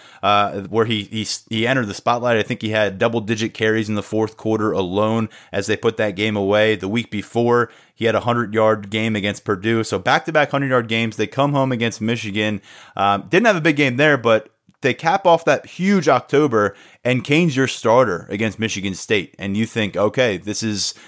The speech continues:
the freshman's backfield now. He's gonna take it over." One series later, he's injured, and he's done for, for the next month, which opens the door for K-, uh, for Brown to absolutely take control.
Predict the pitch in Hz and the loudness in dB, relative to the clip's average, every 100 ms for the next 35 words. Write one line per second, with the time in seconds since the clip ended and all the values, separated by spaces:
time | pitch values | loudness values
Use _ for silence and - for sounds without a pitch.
0 | - - 101 - 123 - 127 104 117 127 | -14 -6 -2 0 0 0 -4 0 0 0
1 | - 131 127 127 131 123 104 110 101 117 | -2 -2 0 0 0 0 -2 -4 -2 -2
2 | 117 113 127 151 151 - - _ _ - | 2 2 2 2 0 -4 -20 _ _ -10
3 | 95 156 185 - 170 165 156 135 156 151 | 0 2 2 2 2 4 4 4 4 4
4 | 127 139 139 135 143 123 113 113 - 113 | 2 2 2 2 0 2 0 0 -4 -4
5 | 123 131 104 107 135 143 92 - 113 110 | -2 -2 -4 0 2 2 -4 -4 0 0
6 | 98 113 117 120 110 - 117 131 98 - | 0 -4 -2 -2 -2 -2 0 0 -4 -14
7 | 82 117 - 120 123 135 120 120 123 - | -6 -6 -2 -2 0 -2 -2 0 -2 -2
8 | 101 - 117 110 104 - 110 98 107 113 | -6 -6 -4 0 0 0 -2 0 0 0
9 | 123 107 113 110 113 107 101 113 113 95 | 0 0 -2 -4 -4 -2 0 -2 -2 -8
10 | 85 135 139 135 | -2 4 4 4